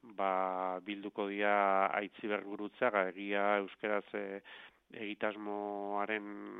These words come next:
erdigunean a-, aritu dana, eh, Aitzol Perez de San Román, lau haizetarako oain gutxi korrikarekin lotuta egin duten esperientzi antzeko baten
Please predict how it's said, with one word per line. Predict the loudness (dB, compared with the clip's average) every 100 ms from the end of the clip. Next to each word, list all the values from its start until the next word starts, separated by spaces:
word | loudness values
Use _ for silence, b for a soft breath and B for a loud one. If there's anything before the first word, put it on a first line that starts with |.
| -14 -8 -4
erdigunean | -2 0 0 0 0 2
a-, | 2 2 0
aritu | -4 -6 -4
dana, | -2 0 0 -4 _ B B B B B -14
eh, | -6 -4 -2 -4 -6
Aitzol | -8 -4 -4 2
Perez | 4 4 2 -4 -12 -8
de | -6
San | -4 -4 -2
Román, | -2 0 2
lau | 2 2
haizetarako | 0 -2 -2 2 2 0 0 0 0 0
oain | 0 -2 -6 -8
gutxi | -8 -6 -4 -4 -4
korrikarekin | -4 -2 -2 0 -2 -4 -4
lotuta | -6 -6 -6
egin | -6 -8
duten | -6 -4 -6 B B B
esperientzi | -14 -8 -6 -6 -6 -10 -8 -6 -4
antzeko | -4 -6 -6 -6 -2
baten | 0 0 0 -2